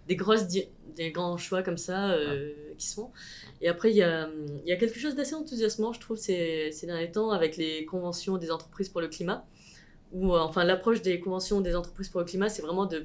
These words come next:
Speaker 1: parler aux dirigeants, aux décideurs,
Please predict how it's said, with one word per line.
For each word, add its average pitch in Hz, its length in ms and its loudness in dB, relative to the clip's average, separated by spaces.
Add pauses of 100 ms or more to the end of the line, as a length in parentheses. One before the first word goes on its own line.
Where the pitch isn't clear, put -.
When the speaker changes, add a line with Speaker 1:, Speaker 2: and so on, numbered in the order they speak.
(120)
Speaker 1:
parler 202 560 6
aux 190 120 2
dirigeants, 180 540 -2 (200)
aux 180 100 -2
décideurs, 175 560 0